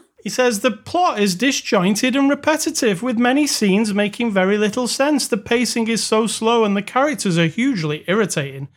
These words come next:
Everybody in this was awful. There's a something to do with a cheap chimpanzee and a floating shoe. What does that even mean?" There is a floating shoe. Well, a shoe that stood up.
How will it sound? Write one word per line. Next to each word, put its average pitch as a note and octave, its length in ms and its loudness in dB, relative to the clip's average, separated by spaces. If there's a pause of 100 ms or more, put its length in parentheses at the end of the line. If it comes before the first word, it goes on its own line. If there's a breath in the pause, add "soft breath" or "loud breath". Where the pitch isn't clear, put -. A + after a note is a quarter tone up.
(300 soft breath)
Everybody A3 460 2
in G#3+ 140 4
this E3+ 180 0
was E3 140 -2 (100)
awful. A3 560 -2 (500)
There's A3+ 180 0
a C4 80 0
something D#4+ 360 2
to A3+ 120 2
do G#3+ 120 4
with G3 120 2
a F#3 80 4
cheap G#3+ 420 -2
chimpanzee A3 760 0
and D#3+ 120 2
a C#3+ 40 0
floating F3+ 560 0
shoe. G#3 380 -2
What F#3 220 -4
does B3+ 120 -2
that D#4 180 2
even A#3 260 2
mean?" A#3+ 360 0 (1000 soft breath)
There G3 100 2
is A#3 100 0
a F#3+ 60 -2
floating C#3 340 -4
shoe. - 220 -12 (420)
Well, E3 280 2
a C#3 40 -4
shoe G3+ 220 2
that E3+ 140 -2
stood - 360 2
up. D#3 220 2